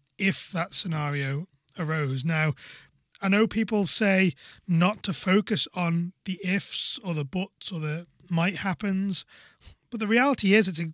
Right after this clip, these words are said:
it's important to acknowledge these things early on in a project, in a, in a business, wherever you are, whatever it is. The last thing we want to do is to almost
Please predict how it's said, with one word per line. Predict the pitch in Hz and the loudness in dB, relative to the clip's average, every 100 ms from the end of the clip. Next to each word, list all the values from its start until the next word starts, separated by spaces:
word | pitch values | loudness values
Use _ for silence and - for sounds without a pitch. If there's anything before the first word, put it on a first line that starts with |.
| - | -10
it's | 202 190 165 | -10 -8 -6
important | 185 - 208 277 254 | -6 0 0 0 -2
to | 226 | -4
acknowledge | 214 190 180 202 220 - | -2 -2 0 0 -2 -4
these | 160 135 | -6 -6
things | 160 143 139 147 - - - - _ _ 196 | -6 -6 -6 -8 -8 -12 -20 -20 _ _ -2
early | 180 214 226 | 2 2 2
on | 185 156 156 139 _ _ _ | 2 2 0 -4 _ _ _
in | 190 | -2
a | 160 | 0
project, | - 180 196 185 208 208 196 - - | 2 4 4 6 4 4 2 -4 -6
in | 185 160 | -2 0
a, | 151 147 190 | 0 -2 -4
in | - 151 | -4 -4
a | |
business, | 135 214 214 175 214 196 - - - - | 0 2 2 2 0 0 -2 -6 -16 -6
wherever | 190 196 220 | 2 2 2
you | 208 185 175 | 2 4 4
are, | 214 214 151 | 4 4 2
whatever | 156 190 196 170 165 | 0 -2 -2 -2 -2
it | 180 | -2
is. | 202 208 135 139 - - - - - - | 0 0 -2 -4 -8 -14 -20 -20 -20 -8
The | 196 | 0
last | 185 240 - | 4 4 2
thing | 254 | 0
we | 214 | 2
want | 196 190 | 2 0
to | 165 | 0
do | 185 190 | 2 4
is | 165 - - _ | 2 -2 -8 _
to | - 180 170 190 - 196 | -4 0 0 -2 -4 -4
almost | 196 220 - | 0 0 -2